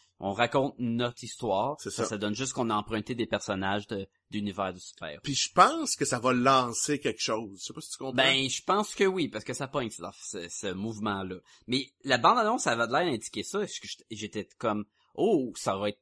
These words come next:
Speaker 1: très cool pour ça. Et, euh, c'est sûr que suite au, au succès de Deadpool, ils ont commencé à popper plein de films,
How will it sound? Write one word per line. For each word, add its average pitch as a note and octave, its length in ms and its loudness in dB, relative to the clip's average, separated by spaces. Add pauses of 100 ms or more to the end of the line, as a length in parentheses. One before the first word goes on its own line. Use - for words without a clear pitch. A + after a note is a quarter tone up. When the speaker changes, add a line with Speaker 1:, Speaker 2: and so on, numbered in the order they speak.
Speaker 1:
très D3 440 -2
cool D3 240 -4
pour G2 220 -10
ça. - 200 -4 (560)
Et, B3+ 540 -2
euh, G2+ 600 -2 (120)
c'est - 180 -8
sûr - 240 -6
que G#2+ 300 -4
suite - 400 -8
au, G#2 220 -4
au F#2+ 40 -10
succès G#3+ 400 -8
de C#3+ 60 -16
Deadpool, D#3 480 -8
ils B2 40 -2
ont G#2 80 -2
commencé B2 320 -6
à G3+ 60 -4
popper G3+ 300 -6
plein D#3 160 -4
de B2+ 60 -2
films, E3+ 240 -10